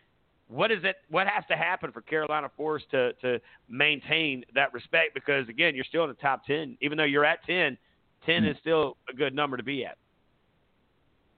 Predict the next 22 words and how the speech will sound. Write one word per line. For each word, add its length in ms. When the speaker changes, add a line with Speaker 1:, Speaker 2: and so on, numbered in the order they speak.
Speaker 2:
Yeah, 160
I 160
mean, 140
I 180
think, 500
uh, 580
you 120
know, 180
the 180
fact 380
that 220
they 180
played 520
Sumter, 880
I 80
mean, 200
I, 340
I, 220
a 40
lot 300
of 120
people, 920